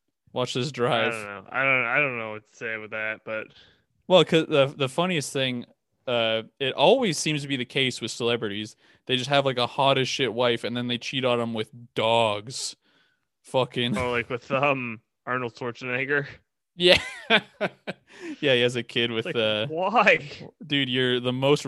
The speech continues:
Speaker 1: you're, like, when they, when you talk about a ripped guy, you're the guy everyone <laughs> thinks of.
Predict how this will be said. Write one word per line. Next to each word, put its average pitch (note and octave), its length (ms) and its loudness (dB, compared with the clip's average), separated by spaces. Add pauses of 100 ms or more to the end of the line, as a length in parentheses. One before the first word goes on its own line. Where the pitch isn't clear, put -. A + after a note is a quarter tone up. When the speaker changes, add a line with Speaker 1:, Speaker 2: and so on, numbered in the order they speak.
(220)
Speaker 1:
you're, D3+ 280 0
like, B2 380 0 (240)
when C#3+ 180 -2
they, D#3+ 360 0
when C#3+ 360 -4 (400)
you E3 100 -4
talk F3 220 4
about C#3+ 180 4
a B2 60 4
ripped C3 460 0
guy, A#2+ 520 2 (380)
you're C3 240 2
the C#3 120 0
guy B2+ 340 4
everyone A#2 320 -2
<laughs> - 80 -6
thinks - 380 -4
of. - 320 -10